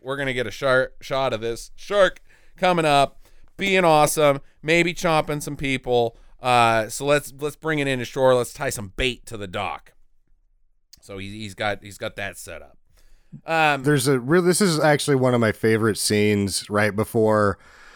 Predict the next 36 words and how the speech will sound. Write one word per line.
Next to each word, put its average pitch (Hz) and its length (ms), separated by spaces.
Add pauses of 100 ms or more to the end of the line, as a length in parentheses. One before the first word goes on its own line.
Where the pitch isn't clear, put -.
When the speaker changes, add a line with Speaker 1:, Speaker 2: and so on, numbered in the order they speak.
(260)
Speaker 2:
Vic 135 220
Morrow 113 800 (320)
and 107 480
Peter 113 300
suit 113 360
back 110 260
up 95 360 (760)
is 120 280
Speaker 1:
Uh-huh. 107 80
Speaker 2:
they 123 100
get 147 160
into 135 240
an 117 80
argument 104 840 (300)
and 113 240
then 104 580 (160)
Vic 120 240
Morrow's 123 240
like, 120 80
"Okay, 131 480
I 113 120
guess," 110 240
or 95 200
Ron's 107 580
like, 104 140
"All 139 160
right, 123 200
I 117 80
guess 110 220
I'll 110 80
go 110 220
along 98 280
with 113 160
it." 147 240 (720)
And 147 180
then 147 420